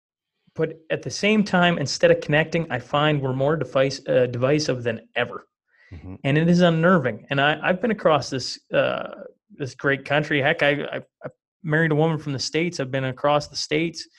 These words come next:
Speaker 1: It's great people everywhere. Anywhere you go in this world, there's great people.
Speaker 2: Mm-hmm.
Speaker 1: And yet,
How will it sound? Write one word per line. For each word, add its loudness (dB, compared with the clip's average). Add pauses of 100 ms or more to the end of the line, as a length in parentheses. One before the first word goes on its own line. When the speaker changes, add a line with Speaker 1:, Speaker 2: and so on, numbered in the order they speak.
(220)
Speaker 1:
It's -20
great 0
people -4
everywhere. -4
Anywhere 2
you 0
go 4
in 2
this -4
world, -2
there's -10
great -8
people. -8
Speaker 2:
Mm-hmm. -14
Speaker 1:
And -2
yet, 0